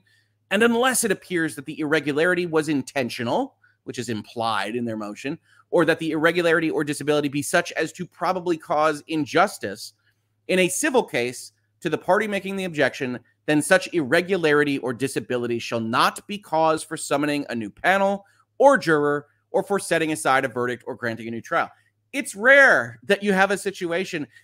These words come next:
that is exactly covered by the statute, but this is one of those cases. And so the court is rightly swatting away at this thing. You had an obligation to find it. You had an obligation to object at the appropriate time. And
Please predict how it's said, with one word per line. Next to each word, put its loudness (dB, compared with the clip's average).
that 2
is 0
exactly 0
covered -2
by 4
the -4
statute, -6
but -8
this -4
is -12
one -4
of -8
those -4
cases. -10
And -8
so -4
the -2
court -6
is -6
rightly 0
swatting -2
away -2
at -8
this -8
thing. -8
You -4
had 4
an 0
obligation -2
to -2
find -2
it. -4
You -8
had -4
an 0
obligation -4
to -4
object -2
at -6
the -6
appropriate -6
time. -4
And 2